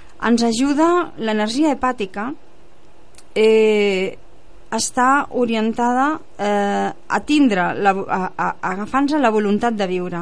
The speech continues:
vale? Eh, està orientada al desenvolupament il·limitat de la persona. Llavors, eh, és, és, és la llum, el, el flux de, del, del fetge és la llum. És un dels fluxos que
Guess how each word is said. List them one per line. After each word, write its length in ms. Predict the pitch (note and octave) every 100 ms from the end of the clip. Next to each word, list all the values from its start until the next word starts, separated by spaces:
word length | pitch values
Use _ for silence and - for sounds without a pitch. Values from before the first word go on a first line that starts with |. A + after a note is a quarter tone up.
| F3
vale? 360 | F#3+ G3 C#4 E4+ - - - - -
Eh, 460 | G#3+ G#3+ G#3+ G3+ G#3
està 380 | - G#3 B3+ C4
orientada 580 | D4+ C#4 C4 C#4 D#4 C4+ - - - -
al 160 | G#3+ A3
desenvolupament 600 | A3+ A#3 B3 C4+ D#4 -
il·limitat 680 | B3+ A#3+ A3+ A3 A3 F3 F3+
de 80 |
la 120 | F3+ E3+
persona. 500 | F3+ - F#3 F3+ F3 - - - - - - - - - - -
Llavors, 560 | G#3 G#3+ G#3+ C4 C4 -
eh, 520 | G3+ G3+ G3 G3 -
és, 340 | - A3+ A#3 -
és, 280 | G#3+ A#3 - -
és 240 | A3+ A#3+
la 160 | B3 G3+
llum, 380 | G3+ A3+ F3 F3+ -
el, 240 | F3+ F#3+
el 140 | E3+ G3
flux 300 | B3 A#3+ C#4
de, 200 | A#3 F#3 F3
del, 240 | F#3 F3+ F3 F3+ - - -
del 220 | - F#3 F#3
fetge 320 | G#3+ G#3+ D4 -
és 260 | A#3 D4+ -
la 200 | G#3 G3 F#3
llum. 360 | F#3 F3 F3+ - - - -
És 180 | - B3
un 120 | E4
dels 180 | A#3+ -
fluxos 680 | B3 C#4 - G#3+ A#3+ F#4+ - -
que 280 | A3 F3+